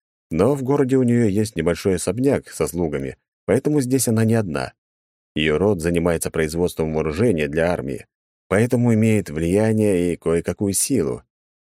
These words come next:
Виталий тоже арендовал особняк в городе, но о своём роде предпочёл ничего не раскрывать, лишь то, что его фамилия Назаров не настоящая,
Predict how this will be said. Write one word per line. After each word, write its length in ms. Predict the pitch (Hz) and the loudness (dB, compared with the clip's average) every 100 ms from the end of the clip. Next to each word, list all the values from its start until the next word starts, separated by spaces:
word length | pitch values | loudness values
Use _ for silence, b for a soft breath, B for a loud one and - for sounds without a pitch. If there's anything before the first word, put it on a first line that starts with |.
| - | -8
Виталий 440 | 71 - 135 156 | -4 0 2 0
тоже 320 | 147 160 151 147 | 0 0 2 2
арендовал 440 | 139 131 131 127 | 2 2 2 2
особняк 400 | 117 113 113 104 | 0 0 2 0
в 100 | 92 | 0
городе, 520 | 98 104 95 90 87 _ _ _ | 0 2 2 0 -2 _ _ _
но 180 | 69 76 | -4 -2
о 60 | 78 | 0
своём 320 | 80 82 78 | 0 0 2
роде 240 | 92 87 | 0 0
предпочёл 580 | 78 82 - 82 92 85 | -2 -4 -4 -2 0 0
ничего 500 | 76 82 90 - 92 | -2 -4 -6 -2 0
не 100 | 90 | 2
раскрывать, 640 | 92 - - 131 87 62 _ _ _ _ | 0 -2 -2 2 0 -2 _ _ _ _
лишь 240 | 113 135 - | 0 0 0
то, 160 | 151 | -2
что 180 | 120 107 | 0 0
его 160 | 101 92 | 2 0
фамилия 420 | 92 104 95 87 | 0 2 2 2
Назаров 460 | 87 90 120 101 - 135 | 2 2 0 0 -4 -2
не 140 | 131 | 0
настоящая, 800 | 123 - 139 104 71 - 60 | 0 -2 0 0 0 -4 -8